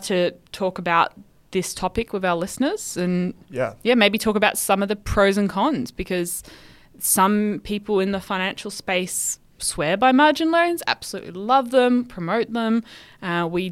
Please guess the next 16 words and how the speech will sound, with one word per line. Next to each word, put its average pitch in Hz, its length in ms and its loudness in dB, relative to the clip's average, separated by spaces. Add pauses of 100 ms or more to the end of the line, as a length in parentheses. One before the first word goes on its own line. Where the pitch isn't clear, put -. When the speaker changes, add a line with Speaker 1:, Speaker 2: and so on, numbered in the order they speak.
(140)
Speaker 1:
don't 180 320 -2
really 262 260 -2
talk 254 280 -2
about 254 300 2
them. 277 480 -2
We 196 100 -8
don't 180 260 -6 (300)
talk - 160 -8
Speaker 2:
Mm. 120 60 -4
Speaker 1:
about 175 200 0
most 196 300 0
forms 254 260 2
of 233 100 -4
debt - 240 0
that - 180 -6
much. - 580 -6